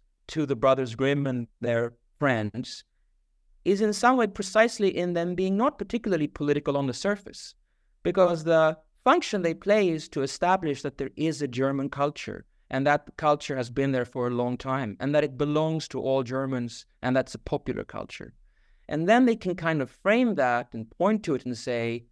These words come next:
"Look, this is proof of the existence of a German culture, and that's what we have to defend." And then the defense is then called for in, in other genres.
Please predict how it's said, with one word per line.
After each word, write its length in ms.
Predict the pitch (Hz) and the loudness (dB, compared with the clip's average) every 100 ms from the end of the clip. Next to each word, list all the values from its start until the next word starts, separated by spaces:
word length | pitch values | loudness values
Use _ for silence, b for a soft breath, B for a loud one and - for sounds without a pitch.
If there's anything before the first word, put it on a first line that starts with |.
| _ _ _ | _ _ _
"Look, 320 | 254 - - _ _ _ | 4 4 0 _ _ _
this 200 | - 220 | -2 0
is 180 | 220 185 | 0 -2
proof 560 | - - 240 151 - _ _ _ _ - | -10 -2 0 0 -2 _ _ _ _ 2
of 380 | 147 147 135 131 | 4 4 2 0
the 100 | 139 | 0
existence 560 | 117 131 233 - 139 | 2 2 2 0 -4
of 100 | 139 | -2
a 60 | 143 | -2
German 420 | 131 151 160 165 | 2 0 2 -2
culture, 540 | 160 226 240 - - - _ _ _ _ | 2 2 2 -10 -14 -18 _ _ _ _
and 200 | 143 123 | -4 2
that's 280 | 175 208 - | 4 4 2
what 120 | 147 | -2
we 100 | 131 | 0
have 200 | 131 123 | 2 0
to 60 | 107 | 0
defend." 520 | 104 - 135 - - | -4 -2 -2 -2 -6
And 120 | 120 | 0
then 200 | 139 143 | 2 2
the 140 | 127 120 | 2 2
defense 540 | 104 - 151 135 - | 0 0 0 2 -2
is 140 | 113 - | -10 -6
then 240 | 107 101 - _ _ | -4 -4 -8 _ _
called 280 | 139 117 110 | -2 -2 -4
for 320 | - 107 104 | -4 0 0
in, 160 | 101 95 - _ | -2 -8 -14 _
in 80 | 123 | 2
other 280 | 202 175 107 | 4 4 -2
genres. 640 | 107 92 101 - - - | -4 -8 -12 -16 -20 -20